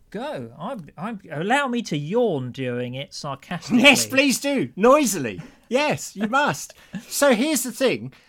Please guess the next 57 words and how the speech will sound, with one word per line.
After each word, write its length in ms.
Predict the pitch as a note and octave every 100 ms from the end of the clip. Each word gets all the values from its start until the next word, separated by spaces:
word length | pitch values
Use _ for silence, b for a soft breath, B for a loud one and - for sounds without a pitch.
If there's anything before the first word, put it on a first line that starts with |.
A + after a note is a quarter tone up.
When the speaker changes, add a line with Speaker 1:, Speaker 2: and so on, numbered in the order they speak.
| B
Speaker 2:
The 160 | - C4
early 220 | C#4+ C#4
church, 420 | - C4 G3 D3 B3
what 160 | C4+
were 80 | C4+
they 160 | A#3+ A3+
known 240 | A3+ G#3+
for? 260 | - A2+ -
They 120 | G#3
gave 420 | G#3 A#3+ A#3+ G3+
like 220 | F3+ D#3+ -
crazy. 440 | F3 D#3+ B2 -
Speaker 1:
Yeah. 160 | B2+ E3+
Speaker 2:
I 20 |
mean, 160 | F#3+
you 100 | G#3
could 180 | D#3+ A#3
even 260 | A3+ G3 E3+
argue 280 | D#3+ D3 D#3
they 160 | D3
gave 300 | C#3 D3+ C#3
a 60 | C3+
bit 260 | C#3+ C#3+
too 280 | - E3+ D3
recklessly 640 | A2 A#2 - B2 A2 B2+ G#2+
'cause 180 | G2+ A#2
they 80 | B2
thought 220 | C3+ A#2
Jesus 380 | C3 A#2 G2+ -
was 120 | G#2
coming 240 | B2 A2
back, 220 | G#2 A2+
and 100 | -
so 160 | A2+ A2+
they 100 | A2+
really, 360 | A2+ C3+ A2 A2
you 100 | -
know, 220 | C3 G2+ G2+ -
maybe 340 | B2+ A#2+ G#2+
should 260 | G#2+ - C#3
have 100 | A#2
thought 220 | - B2
it 80 | B2
through 200 | - C3
a 40 |
bit 160 | A#2 B2+
more. 160 | C3+ A2
But 180 | C3+
they 120 | C3 B2+
gave 340 | F3 F#3 F#3+
and 100 | D#3
they 100 | B2+
gave 260 | C3+ C3+ A#2+
and 80 | A#2+
they 80 |
gave. 320 | A2+ B2+ G2+ B2
Right, 220 | C#3